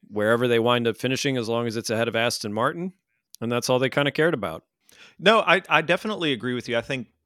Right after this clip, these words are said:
Speaker 2: they, they played it safe from the constructors' standpoint. Obviously, you know, Lando and George were, were battling back and forth quite a bit during that race. Um, and, and George came out on top,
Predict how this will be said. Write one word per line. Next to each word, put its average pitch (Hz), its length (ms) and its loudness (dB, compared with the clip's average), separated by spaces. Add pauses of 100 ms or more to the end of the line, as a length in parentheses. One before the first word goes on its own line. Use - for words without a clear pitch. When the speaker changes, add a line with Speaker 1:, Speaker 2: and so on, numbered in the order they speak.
(120)
Speaker 2:
they, 127 320 -2
they 123 120 -2
played 160 300 -4
it 160 140 -6
safe 131 380 -2
from 120 220 -8
the 110 60 -8
constructors' - 880 -8 (480)
standpoint. 123 800 -6 (120)
Obviously, 151 540 -4 (280)
you 151 100 -6
know, 143 100 0
Lando 175 340 2
and 131 120 -4
George 127 540 -4
were, 123 200 -8 (100)
were 123 120 -6
battling 117 520 -2
back 117 300 -2
and 107 100 -8
forth - 380 -8
quite 117 320 -2
a 107 40 -4
bit 104 220 -4
during 101 240 -6
that 95 180 -6
race. 95 460 -8 (720)
Um, 95 500 -4 (280)
and, 117 480 0
and 127 280 -4 (1300)
George 147 320 0
came 151 180 0
out 131 160 4
on 110 140 0
top, 92 300 -12